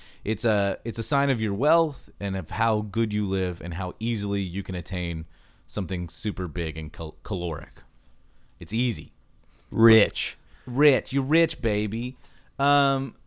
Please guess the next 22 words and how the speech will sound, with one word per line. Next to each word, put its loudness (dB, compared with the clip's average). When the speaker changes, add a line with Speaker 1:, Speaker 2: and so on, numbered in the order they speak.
Speaker 1:
<laughs> -2
Speaker 2:
Truffle 6
butter. 4
Mm. -2
Speaker 1:
Yeah, 6
so, 2
you 0
know, 6
in 0
Eastern 2
cultures, 2
there's 0
various 2
versions 0
of -8
this, 0
but -2
I 2
was 2
unable 2
to -6
find, 0